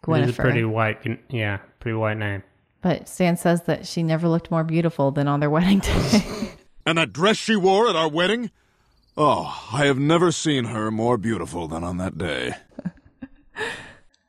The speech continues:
Speaker 2: Okay, the next segment is the award show.
Speaker 3: And the winner is?
Speaker 1: Woo.
Speaker 2: In this episode, there was a ton of music.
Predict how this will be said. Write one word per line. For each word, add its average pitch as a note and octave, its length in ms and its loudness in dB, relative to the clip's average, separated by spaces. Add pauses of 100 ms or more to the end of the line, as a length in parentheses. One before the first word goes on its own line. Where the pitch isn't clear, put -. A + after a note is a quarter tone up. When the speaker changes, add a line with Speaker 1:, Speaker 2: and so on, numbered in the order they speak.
(120)
Speaker 2:
Okay, - 580 2 (240)
the A#3 180 0
next A#3 420 2
segment B3 640 2
is F3 380 2 (120)
the G#3 440 0
award B3 580 4
show. D#3 640 2 (920)
Speaker 3:
And F3+ 140 4
the D#3+ 80 2
winner E3 240 4
is? A#3+ 420 4 (320)
Speaker 1:
Woo. A#2+ 1120 0 (480)
Speaker 2:
In F#3 160 6
this A3+ 400 2 (400)
episode, F3 840 4
there F3+ 160 4
was F3+ 140 2
a E3 60 2
ton A3 280 2
of G3+ 140 2
music. C3+ 600 -2